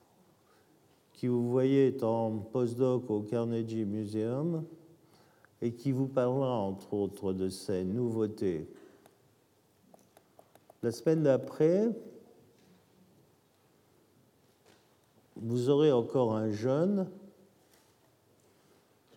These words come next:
qui, lui, est A T E R au collège, c'est-à-dire attaché temporaire d'enseignement et de recherche,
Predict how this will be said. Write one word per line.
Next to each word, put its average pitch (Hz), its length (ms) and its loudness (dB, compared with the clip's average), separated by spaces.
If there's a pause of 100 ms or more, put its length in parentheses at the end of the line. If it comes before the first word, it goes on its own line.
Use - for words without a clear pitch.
(720)
qui, 143 160 -4
lui, 139 280 4
est 113 340 0 (560)
A 127 160 2
T 127 280 0
E 127 460 2
R - 240 -10
au 113 80 -2
collège, 143 640 -2
c'est-à-dire 113 680 -4
attaché 113 680 -4
temporaire 113 760 -4
d'enseignement 110 680 -6
et 98 100 -4
de 98 120 -8
recherche, 120 1000 -6